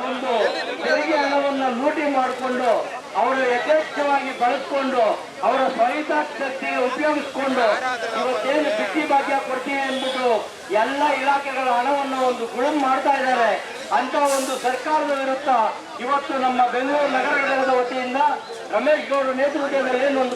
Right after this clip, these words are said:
ಪ್ರತಿಭಟನೆ ಮಾಡ್ತಾ ಇದ್ದೀವಿ, ಇದು ಸಾಂಕೇತಿಕ ಪ್ರತಿಭಟನೆ. ಮತ್ತೆ ಇವತ್ತು ನೋಡ್ತಾ ಇದ್ದೀವಿ, ರಾಜ್ಯದ ಎಲ್ಲೆಡೆ ರೈತರುಗಳಿಗೆ ಒಳ್ಳೆ ಮಳೆ ಬರ್ತಾ ಇದೆ, ಬೆಳೆ ಬೆಳೆಯುವಂತ ಅವಕಾಶ, ಅವರಿಗೆ ರಸಗೊಬ್ಬರನ ಸಪ್ಲೈ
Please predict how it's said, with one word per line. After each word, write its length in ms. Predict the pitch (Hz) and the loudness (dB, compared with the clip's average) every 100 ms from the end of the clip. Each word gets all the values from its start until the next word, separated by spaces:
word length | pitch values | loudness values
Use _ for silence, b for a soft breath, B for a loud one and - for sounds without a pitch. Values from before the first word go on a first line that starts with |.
| 247 | -2
ಪ್ರತಿಭಟನೆ 460 | 247 302 294 285 254 | 0 2 0 2 0
ಮಾಡ್ತಾ 200 | 254 247 254 | 0 0 0
ಇದ್ದೀವಿ, 300 | 240 254 285 262 226 226 220 | 0 2 2 2 0 -4 -4
ಇದು 100 | 247 254 220 | -4 0 2
ಸಾಂಕೇತಿಕ 580 | 277 320 330 302 320 294 285 | 2 2 2 2 0 0 0
ಪ್ರತಿಭಟನೆ. 540 | 262 262 240 220 190 160 - - - | -2 -2 -2 0 0 -2 -8 -14 -2
ಮತ್ತೆ 240 | 247 247 302 285 | -2 2 4 4
ಇವತ್ತು 260 | 277 277 262 254 | 2 2 2 2
ನೋಡ್ತಾ 280 | 285 311 277 | 2 2 2
ಇದ್ದೀವಿ, 300 | 254 262 269 262 233 208 208 | 2 0 0 4 4 4 0
ರಾಜ್ಯದ 360 | 240 269 269 254 233 | -2 -2 2 4 2
ಎಲ್ಲೆಡೆ 440 | 294 294 277 269 254 262 - - - 247 | 0 -2 -2 0 -2 -4 -8 -10 -4 -2
ರೈತರುಗಳಿಗೆ 600 | 294 285 294 277 262 262 247 | -2 -2 0 0 2 4 4
ಒಳ್ಳೆ 240 | 254 277 254 | 4 2 2
ಮಳೆ 160 | 240 285 269 | 2 2 0
ಬರ್ತಾ 260 | 262 277 254 | -2 0 0
ಇದೆ, 180 | 233 240 233 - - - 220 | 2 2 2 0 -8 -4 -2
ಬೆಳೆ 200 | 262 294 | 0 0
ಬೆಳೆಯುವಂತ 440 | 277 269 269 254 262 240 | 0 2 2 2 2 2
ಅವಕಾಶ, 380 | 247 277 254 240 226 214 - - - | 2 0 0 2 2 0 -4 -10 -4
ಅವರಿಗೆ 260 | 247 285 269 254 | -2 0 0 0
ರಸಗೊಬ್ಬರನ 640 | 247 294 - 285 285 277 254 226 | 0 0 0 -2 -2 0 2 0
ಸಪ್ಲೈ 280 | 226 311 | 0 -2